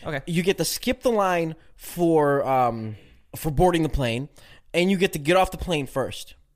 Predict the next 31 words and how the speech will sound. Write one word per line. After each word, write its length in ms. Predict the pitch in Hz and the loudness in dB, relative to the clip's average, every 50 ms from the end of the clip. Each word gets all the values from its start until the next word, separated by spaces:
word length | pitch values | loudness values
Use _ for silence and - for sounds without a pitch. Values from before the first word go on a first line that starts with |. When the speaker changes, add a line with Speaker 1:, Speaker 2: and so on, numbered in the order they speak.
| _ _ _ _ _ - - - - - - - - - - | _ _ _ _ _ -20 -20 -20 -20 -20 -20 -20 -20 -6 0
Speaker 2:
And 160 | 185 202 196 185 | 0 2 2 2
if 120 | 180 175 | 0 0
you 180 | 233 285 330 - - - - | -4 -6 -8 -8 -12 -4 0
add 180 | 156 165 185 214 | 2 4 4 4
all 160 | 262 294 240 | 6 6 6
that 160 | 185 156 - | 4 4 2
shit 180 | - - 247 - | 0 -4 -4 -4
together 400 | - 147 135 123 131 151 170 190 | -2 0 0 2 2 2 2 2
on 80 | 185 | 0
how 80 | 156 170 | 0 0
much 220 | 156 156 151 - | -2 -2 -2 -2
time 280 | - - 135 127 139 147 | -4 -4 -2 -2 -2 0
that 200 | 165 185 196 - | 0 0 0 0
saves 280 | 233 226 254 233 233 240 | 0 0 0 -2 -4 -4
you, 240 | 277 294 311 320 - - - - - - - - - | -4 -4 -6 -8 -12 -18 -20 -20 -20 -20 -8 -4 -4
it's 180 | 214 214 - - - - - - - - _ _ _ - - - | -4 -4 -6 -12 -20 -20 -20 -20 -20 -20 _ _ _ -20 -4 0
fucking 280 | - 466 - - 269 | 0 0 2 0 0
incredible, 540 | 190 170 160 - - 170 156 147 131 113 117 | 0 0 0 0 0 0 0 0 0 -2 -2
especially 600 | 127 - - - - 233 311 339 - 330 302 277 | -4 -4 -4 0 0 2 2 2 0 0 0 0
if 100 | 240 - | 0 0
you 100 | 208 175 | -2 -4
travel 720 | - _ - - - - 170 151 151 147 135 127 117 107 101 | -4 _ -8 -8 -2 2 4 4 4 4 2 -2 -2 -2 -4
a 20 | |
lot. 280 | 98 90 73 60 - - - - - - - - - - - - _ | -6 -6 -8 -12 -18 -20 -20 -20 -20 -20 -20 -20 -20 -20 -20 -6 _
And 340 | - 185 190 190 180 175 160 | 4 4 6 6 4 4 2
where 140 | 165 196 226 | 2 2 2
I'm 100 | 226 202 | 2 2
going 220 | 196 254 330 320 | 2 0 2 0
with 120 | 277 247 - | -2 0 0
this 180 | 185 170 - | -2 0 0
is, 260 | 160 156 143 143 - | -2 -2 -2 -4 -8